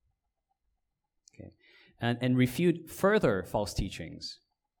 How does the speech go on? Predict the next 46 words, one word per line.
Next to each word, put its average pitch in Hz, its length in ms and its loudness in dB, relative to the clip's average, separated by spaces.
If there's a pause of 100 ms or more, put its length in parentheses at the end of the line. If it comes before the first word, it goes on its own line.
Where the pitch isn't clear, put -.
(1500)
Refute 127 340 2
this 151 160 0
false 147 300 4
teaching 120 500 0
that, 113 320 0 (1120)
that 110 280 -2 (100)
all 117 140 0
you 120 120 2
have 113 120 -2
to 113 80 -4
do 107 100 -4
is 101 160 -6
love 101 240 0
with 98 140 -4
your 92 160 -2
words, 92 420 -6
but 85 160 -10
not 87 180 -8
with 85 160 -12
your 82 100 -12
deeds. - 500 -18 (560)
Refute 143 480 2
this 123 160 0
false 135 320 4
teaching 127 400 0
that 104 180 0
you 117 100 0
can, 107 280 0 (880)
you 131 100 -2
can 131 180 6
love 160 220 12
those 160 220 12
who 147 80 6
love 131 280 8
you, 156 320 8
but 123 160 6
you 127 120 0
don't 139 160 6
have 127 160 4
to 123 100 0
love 113 240 4
those 110 160 4
who 113 80 0
don't 110 260 2
love 92 200 -4
you. - 160 -16